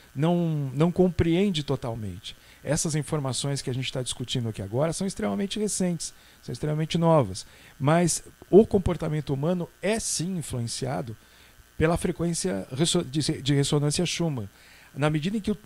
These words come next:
que o clima ao redor do, do, do planeta muda, o clima, há uma alteração climática numa região do planeta, numa cidade, num país, num estado, não importa, onde quer que você esteja, houve uma mudança. A frequência Schumann indicou que haveria essa mudança, ha-, havia mais,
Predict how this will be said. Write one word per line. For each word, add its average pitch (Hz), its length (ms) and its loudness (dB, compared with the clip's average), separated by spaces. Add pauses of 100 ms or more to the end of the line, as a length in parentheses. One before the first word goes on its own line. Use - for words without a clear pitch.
(100)
que - 80 -4
o 170 60 -2
clima 247 420 -2
ao 220 80 2
redor 190 280 0
do, 180 200 2
do, 160 160 -4
do 151 100 -8
planeta 143 420 -6
muda, 139 360 -4 (280)
o 120 80 -8
clima, 196 720 -2 (180)
há 131 100 0
uma 175 140 4
alteração 175 400 0
climática 165 560 -4
numa 156 180 -4
região 143 280 -4
do 139 40 -8
planeta, 135 440 -6
numa 131 160 -6
cidade, 120 600 -4 (240)
num 165 200 0
país, 135 720 -4 (180)
num 156 220 0
estado, 156 720 -2
não 202 80 -2
importa, 196 500 -2
onde 233 220 0
quer 240 220 -4
que - 100 -14
você 226 220 -4
esteja, 139 440 -4 (320)
houve 208 220 6
uma 220 140 0
mudança. 156 460 0
A - 60 -12
frequência 165 400 -4
Schumann 185 380 2
indicou 190 580 4 (420)
que 156 40 2
haveria 143 340 0
essa 156 180 -4
mudança, 170 420 -2
ha-, 151 280 -2
havia 139 360 -2
mais, 139 440 -4